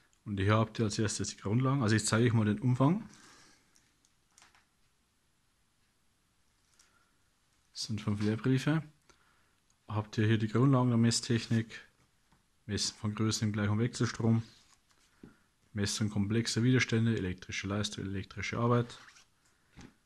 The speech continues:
So, Messhilfsgeräte, Nieder-Hochfrequenztechnik und die Messung nicht elektrischer Größen. Und zum Schluss die angewandte Elektronik.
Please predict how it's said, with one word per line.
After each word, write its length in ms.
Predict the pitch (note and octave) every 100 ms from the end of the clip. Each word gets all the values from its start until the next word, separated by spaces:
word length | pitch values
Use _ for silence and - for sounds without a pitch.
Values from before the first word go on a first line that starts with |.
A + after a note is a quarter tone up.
| _ _ _ _ _ _
So, 440 | _ - - G#2 F#2+
Messhilfsgeräte, 1300 | G2 G#2+ - - C#3 - - A#2 B2 - B2 A#2+ G#2+ -
Nieder-Hochfrequenztechnik 1800 | G2 G#2 G#2 G2+ - C3 - - A2+ A2 A2 - A2+ G#2 - G2+ G#2 - _ _ _ _ _ _
und 140 | - -
die 60 |
Messung 460 | F#2 G2 G2 - G2
nicht 300 | G2+ G2+ -
elektrischer 600 | G#2 F#2+ - F#2 F2+ -
Größen. 640 | F2+ G2 A2+ C3 D#3 D3 - _ _ _ - - - - - - _ - - _ _
Und 100 | -
zum 140 | C3+
Schluss 340 | A#2+ B2 B2+ -
die 160 | -
angewandte 540 | - G#2 G#2 G2+ G2+ -
Elektronik. 880 | F#2 F2 - G#2 G#2+ A2+ G#2 G#2